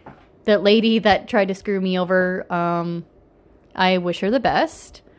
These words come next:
I hope she's doing well. I hope everyone in this industry, you know, doesn't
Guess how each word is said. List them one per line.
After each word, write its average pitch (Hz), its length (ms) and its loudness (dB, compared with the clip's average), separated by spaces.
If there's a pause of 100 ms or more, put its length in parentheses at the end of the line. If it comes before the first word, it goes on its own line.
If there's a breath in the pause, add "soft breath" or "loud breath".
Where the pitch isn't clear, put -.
(920 soft breath)
I 185 200 2
hope 180 180 0
she's 220 240 -2
doing 254 280 -2
well. 277 520 0
I 196 180 -2
hope 185 500 0 (380)
everyone 220 460 0
in 208 180 -2
this 190 240 -4
industry, 240 1120 2
you 196 140 -2
know, 185 500 -2 (2000)
doesn't 220 420 2